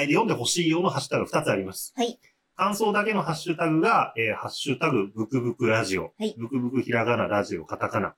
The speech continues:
Speaker 2: はい。
Speaker 1: これは番組内では読みません。
Speaker 2: はい。
Speaker 1: で、えー、もう一個のハッシュタグが、ブクブクラジオテーマ。
Speaker 2: はい。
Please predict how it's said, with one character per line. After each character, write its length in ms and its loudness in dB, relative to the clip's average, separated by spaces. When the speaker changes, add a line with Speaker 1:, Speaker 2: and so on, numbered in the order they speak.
Speaker 2:
は 80 -4
い。 140 -6
Speaker 1:
こ 80 -4
れ 40 4
は 80 4
番 200 2
組 160 2
内 160 0
で 60 2
は 60 4
読 160 0
み 120 -2
ま 120 -6
せ 160 0
ん。 220 -6
Speaker 2:
は 120 0
い。 180 -2
Speaker 1:
で、 260 0
え 240 2
ー、 40 0
も 60 2
う 20 0
一 40 -4
個 100 2
の 80 2
ハ 80 0
ッ 40 -2
シ 100 -8
ュ 100 -10
タ 40 2
グ 80 0
が、 180 4
ブ 140 0
ク 160 2
ブ 180 -2
ク 140 2
ラ 160 2
ジ 140 2
オ 220 0
テ 180 2
ー 20 -4
マ。 120 -8
Speaker 2:
は 60 -6
い。 120 -8